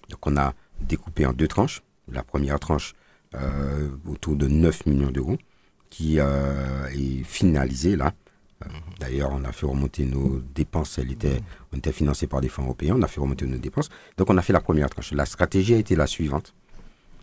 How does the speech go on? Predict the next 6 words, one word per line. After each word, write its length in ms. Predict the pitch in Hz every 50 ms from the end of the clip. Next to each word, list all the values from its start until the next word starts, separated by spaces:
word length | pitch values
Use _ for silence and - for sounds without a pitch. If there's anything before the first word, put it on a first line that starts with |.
| - - -
Ne 180 | 82 87 90 92
pas 200 | - - 120 120
traiter 520 | 117 - - 117 - - - 90 95 - - _ -
quartier 400 | - 95 80 78 - - 98 92
par 200 | - 90 82 -
quartier. 340 | - 80 76 - - 69